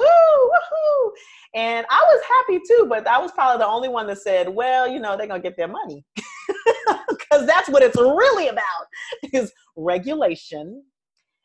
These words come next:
and getting their money, getting their cut of the pie, right? So that's another sort of, like, how they, peop-, you know, I think in, in a lot of ways the system can, like,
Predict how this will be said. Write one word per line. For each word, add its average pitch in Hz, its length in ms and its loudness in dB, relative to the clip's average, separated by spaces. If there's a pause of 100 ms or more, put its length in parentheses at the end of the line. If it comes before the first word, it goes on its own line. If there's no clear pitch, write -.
(140)
and 170 500 -8 (520)
getting 165 280 -8
their 156 160 -4
money, 147 340 -12
getting 170 380 -10
their 170 220 -4 (140)
cut 196 220 -6 (120)
of 147 200 -12
the 156 80 -16
pie, - 340 -8 (680)
right? 156 320 -8 (640)
So 247 600 0
that's 285 320 2
another 254 500 -2
sort 233 200 -4
of, 196 120 -8
like, 180 280 -2 (300)
how 196 600 0
they, 185 420 -4
peop-, 247 260 -12 (160)
you 196 100 -14
know, 196 100 -10
I 190 100 -2
think 233 300 -12
in, 202 220 -12
in 190 80 -8
a 190 60 -4
lot 196 220 2
of 202 80 -4
ways 175 240 -6
the 170 80 -14
system 185 420 -16
can, 170 140 -16
like, 156 240 -10